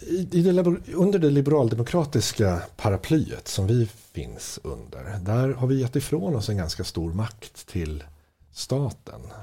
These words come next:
Eh, och vi accepterar till exempel att rättsväsendet går in och, och, och ag-, ag-, agerar då i, även i till exempel privata konflikter, i, i konflikter inom familjer exempelvis.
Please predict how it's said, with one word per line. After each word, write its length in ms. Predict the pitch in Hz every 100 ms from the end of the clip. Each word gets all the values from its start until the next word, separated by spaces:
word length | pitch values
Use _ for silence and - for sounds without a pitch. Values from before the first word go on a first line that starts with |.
| - -
Eh, 100 | 80
och 180 | 78 80
vi 60 | 90
accepterar 580 | - - - 104 104
till 160 | 104 101
exempel 380 | - 80 78 80
att 120 | -
rättsväsendet 1000 | 104 101 - - 92 113 117 - 95 92
går 160 | - 92
in 200 | 82 80
och, 140 | 87 - - - -
och, 340 | - - 113 104 110
och 80 | 113
ag-, 180 | 104 107
ag-, 280 | 110 98 -
agerar 460 | 113 117 92 87 85
då 300 | 82 76 85 - 87
i, 180 | 85 -
även 280 | 95 82 80
i 60 |
till 220 | - -
exempel 300 | 98 82 80
privata 500 | - 95 101 139 143
konflikter, 500 | 123 101 - - -
i, 100 | 60 - -
i 80 |
konflikter 420 | - 95 82 - 80
inom 160 | 78
familjer 600 | - 87 98 123 101 - -
exempelvis. 640 | - - - 135 -